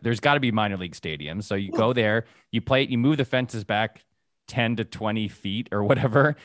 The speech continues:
Speaker 2: Well,
Speaker 1: and
Speaker 2: New
Speaker 1: you play
Speaker 2: Orleans
Speaker 1: a game with eight thousand people. It's like,
Speaker 2: Right.
Speaker 1: uh,
Speaker 2: New
Speaker 1: come on.
Speaker 2: Orleans has a triple A team. They have a stadium. I mean, they, they
Speaker 1: Right.
Speaker 2: play there. I mean, it's, uh, but you
Speaker 1: Yeah.
Speaker 2: ask what it costs. I mean, M L B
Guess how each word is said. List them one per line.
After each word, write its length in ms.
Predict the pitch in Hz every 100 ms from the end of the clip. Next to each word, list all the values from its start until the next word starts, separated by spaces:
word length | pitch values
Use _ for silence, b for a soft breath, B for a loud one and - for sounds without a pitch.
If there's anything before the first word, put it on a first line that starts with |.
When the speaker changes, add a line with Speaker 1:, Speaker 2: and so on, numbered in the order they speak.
| B
Speaker 2:
Well, 120 | -
Speaker 1:
and 60 | 143
Speaker 2:
New 100 | 294
Speaker 1:
you 40 |
play 140 | 359
Speaker 2:
Orleans 100 | 523
Speaker 1:
a 20 | -
game 200 | 226 208
with 120 | 196
eight 360 | 202 - 185
thousand 340 | 196 202 185 180
people. 380 | 226 - 113 92
It's 160 | 90
like, 160 | 127 180
Speaker 2:
Right. 140 | 139
Speaker 1:
uh, 60 | 131
Speaker 2:
New 80 | 196
Speaker 1:
come 80 | 277
on. 60 |
Speaker 2:
Orleans 200 | 427 480
has 160 | 262 220
a 40 |
triple 300 | - 233 202
A 80 | 165
team. 320 | - 240 262
They 140 | 185 240
have 80 |
a 40 | 254
stadium. 460 | - 110 117 139
I 60 | 170
mean, 100 | 151
they, 140 | 139
they 40 | 156
Speaker 1:
Right. 240 | 175 120 -
Speaker 2:
play 180 | - 226
there. 280 | 170 143 160
I 60 |
mean, 200 | 160 160
it's, 320 | 160 151 - B B B -
uh, 280 | 160 151 151 139
but 240 | 220 -
you 100 | 180
Speaker 1:
Yeah. 80 | 196
Speaker 2:
ask 140 | 233 277
what 100 | 247
it 60 |
costs. 380 | 202 269 320 220
I 40 |
mean, 340 | 202 196 185 151 _ _ _ _ -
M 160 | 139 214
L 140 | 226
B 580 | 160 190 240 214 196